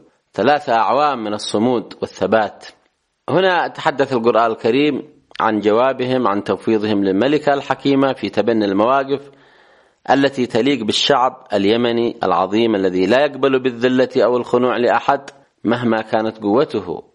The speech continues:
ويدل على ثقة كبيرة بقدرتها التي فعلًا أثبتتها، فكان جوابهم عليها قالوا: "نحن أولو قوة وأولو بأس شديد والأمر إليك فانظري ماذا تأمرين". وكانت الملكة فعلًا بمستوى،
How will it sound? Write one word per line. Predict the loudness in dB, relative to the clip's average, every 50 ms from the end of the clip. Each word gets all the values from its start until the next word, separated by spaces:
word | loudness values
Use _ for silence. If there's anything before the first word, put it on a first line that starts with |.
| _ _ _
ويدل | -6 -2 -2 0 0 2 2
على | 2 2 2 0 0 -2
ثقة | -2 -4 -2 0 0 0
كبيرة | 0 -2 -2 0 2 2 2 0 -2
بقدرتها | -4 -6 -4 -2 0 0 0 0 0 0 0 0 -2 -6 -10 -18 _ _ _ _ _ _ _ -2
التي | 0 2 2 0 0 0 0 0 2
فعلًا | 2 2 2 2 0 0 -4 -4 -8 -10
أثبتتها، | -12 -6 -6 -6 -2 -2 -4 -4 0 2 2 2 2
فكان | 0 -4 -2 0 0 0 0 -2 -4 0 2
جوابهم | 2 4 4 2 0 -4 -4 -4 0
عليها | 0 0 0 2 0 0 2 0 0 0
قالوا: | 0 2 2 2 2 2 0 0 -2
"نحن | -2 -2 -4 -2 -2
أولو | 0 2 2 2 2 2 0
قوة | 2 2 2 2 2 2 0 0 0 0 2
وأولو | 2 2 2 2 0 2 2 2 2 2
بأس | 0 0 0 -2 -2
شديد | -2 -2 0 0 0 2 2 2 2 0 -2 -6 -14 -20 _ _ _ _ _ _ _
والأمر | -2 0 2 2 2 2 2 2
إليك | 2 2 2 2 2 0 0 -2 -2 -2
فانظري | 0 0 0 2 2 2 2 2 0 0
ماذا | 0 0 -2 -2 -2 -2 -2 -2
تأمرين". | -2 -2 -2 0 0 0 2 0 0 -2 -4 -8 -14 -20 _ _ _ _ _ _ _ _ -16
وكانت | -2 0 0 0 0 -2 -2 -2
الملكة | 0 0 0 0 0 0 0 -2 -2 0
فعلًا | 0 0 0 0 0 -2 -2
بمستوى، | -2 0 0 -2 -2 -2 0 2 2 2 2 0 0